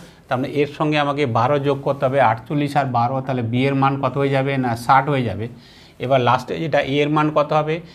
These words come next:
না, বি যা তার থেকে টোয়েন্টি পার্সেন্ট বেশি, টোয়েন্টি পার্সেন্ট মানে কত, টেন পার্সেন্ট মানে হচ্ছে সিক্স, তাহলে টোয়েন্টি পার্সেন্ট কত, টুয়েলভ বা বারো, তাহলে এর সঙ্গে বারো যোগ করে দেবো, ষাট আর বারো, তার মানে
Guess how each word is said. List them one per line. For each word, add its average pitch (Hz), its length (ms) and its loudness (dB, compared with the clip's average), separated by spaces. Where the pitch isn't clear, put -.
না, 135 100 -2
বি 143 340 -2
যা 156 180 4
তার 139 240 0
থেকে 143 300 -4
টোয়েন্টি 160 320 -2
পার্সেন্ট 151 420 0
বেশি, 113 260 -4
টোয়েন্টি 156 280 -2
পার্সেন্ট 160 360 -2
মানে 156 220 2
কত, 156 240 -2
টেন 151 200 0
পার্সেন্ট 160 400 2
মানে 165 160 0
হচ্ছে 165 240 -2
সিক্স, 180 320 -6
তাহলে 143 180 -6
টোয়েন্টি 156 320 0
পার্সেন্ট 156 360 0
কত, 117 140 0
টুয়েলভ 165 240 4
বা 127 100 0
বারো, 139 380 4
তাহলে 139 180 -2
এর 139 100 -6
সঙ্গে 143 220 -4
বারো 127 300 2
যোগ 135 220 -4
করে 139 180 -4
দেবো, 135 280 -4
ষাট 123 380 0
আর 131 100 2
বারো, 123 460 0
তার 127 100 0
মানে 131 160 -2